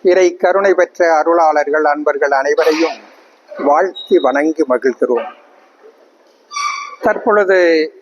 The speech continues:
நம்முடைய பதிவுகள் என்பது அன்பர்களினுடைய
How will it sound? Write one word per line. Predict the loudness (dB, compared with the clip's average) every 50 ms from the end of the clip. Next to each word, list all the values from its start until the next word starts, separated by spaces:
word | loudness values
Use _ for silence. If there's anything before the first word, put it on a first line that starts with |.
| _ -6
நம்முடைய | -4 -2 0 0 2 2 2 2
பதிவுகள் | 2 0 -2 0 0 2 2 4 4 4 4 2 2
என்பது | 0 -2 0 0 0 0 2 2 0 0 -2 -8 -12 -20 -20 _ _ _ _ _ _ _ _ _ _ _ _ _ _ _ _ _ _ _ _ _ _ _ _ _ _ _ -20 -20 -18 -18 -18 -20 -20 _ _ _ _ _ _ _ -4
அன்பர்களினுடைய | -2 -2 0 0 0 0 0 0 2 2 2 0 2 2 2 4 4 4 2